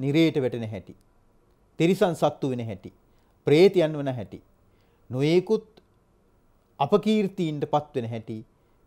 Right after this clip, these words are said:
කෙලෙස් නිසා බුදුරජාණන් වහන්සේ කෙලෙසුන්ගේ ආදීනව දේශනා කරනවා. උන්වහන්සේ අවසානට දේශනා කරනවා,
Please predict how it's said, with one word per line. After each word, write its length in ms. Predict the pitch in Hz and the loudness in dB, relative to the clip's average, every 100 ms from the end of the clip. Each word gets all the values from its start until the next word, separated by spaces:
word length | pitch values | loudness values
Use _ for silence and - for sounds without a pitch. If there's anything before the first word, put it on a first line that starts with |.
| - | -2
කෙලෙස් 280 | 160 180 180 | 2 2 2
නිසා 380 | 131 123 127 113 110 | -10 -6 -6 -6 -10
බුදුරජාණන් 500 | 104 117 127 120 113 | -12 -8 -4 -4 -6
වහන්සේ 160 | 104 110 | -10 -8
කෙලෙසුන්ගේ 680 | 131 127 127 120 107 107 107 _ _ _ - | -4 -4 -6 -8 -8 -10 -12 _ _ _ -8
ආදීනව 640 | 117 139 180 160 143 151 156 | 0 2 2 0 -4 -4 -4
දේශනා 400 | 143 135 120 147 | -6 -6 -8 -8
කරනවා. 340 | 139 104 - _ _ _ _ _ _ _ _ _ 131 | -8 -10 -14 _ _ _ _ _ _ _ _ _ -6
උන්වහන්සේ 340 | 135 127 117 | -6 -4 -2
අවසානට 440 | 113 139 156 151 | -4 -2 -4 -4
දේශනා 380 | 120 117 131 110 | -6 -8 -8 -10
කරනවා, 340 | 110 107 104 | -10 -10 -12